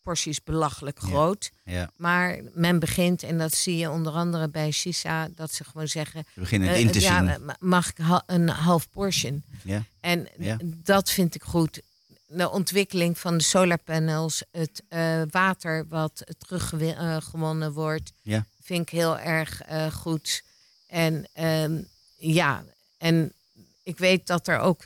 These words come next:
Speaker 1: meer interactie is door, met verschillende, eh, dorpen. Dus dat je, eh, daar ook,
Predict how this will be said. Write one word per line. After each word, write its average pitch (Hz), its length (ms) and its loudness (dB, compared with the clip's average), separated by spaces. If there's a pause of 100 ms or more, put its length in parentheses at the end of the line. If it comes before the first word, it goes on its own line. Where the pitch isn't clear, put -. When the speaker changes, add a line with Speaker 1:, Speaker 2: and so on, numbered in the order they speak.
Speaker 1:
meer 175 340 2
interactie - 580 -2
is - 380 -2
door, 160 380 -2 (140)
met 165 220 0
verschillende, 151 760 -2
eh, 143 320 -2 (140)
dorpen. 196 520 -2 (540)
Dus 160 320 0
dat 165 320 0
je, 151 260 -2
eh, 147 180 -6
daar 151 300 0
ook, 165 340 2